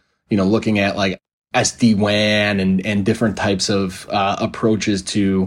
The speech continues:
you know, structuring a network, right? Send your people to the classes that can train them on that, right? Like, don't, don't always think, like, "I've gotta go get these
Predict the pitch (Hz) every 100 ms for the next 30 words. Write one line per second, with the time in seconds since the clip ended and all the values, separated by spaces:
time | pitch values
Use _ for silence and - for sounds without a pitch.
0 | _ 110 92 - 127 104 110 101 147 113
1 | 92 123 143 - - 160 156 131 160 156
2 | 123 113 113 127 _ _ - 139 131 -
3 | 131 131 - 123 123 113 104 - 170 220
4 | 101 50 50 - - - 107 139 117 135
5 | 151 160 160 - 147 170 151 127 139 120
6 | 107 101 120 123 120 113 98 113 110 95
7 | -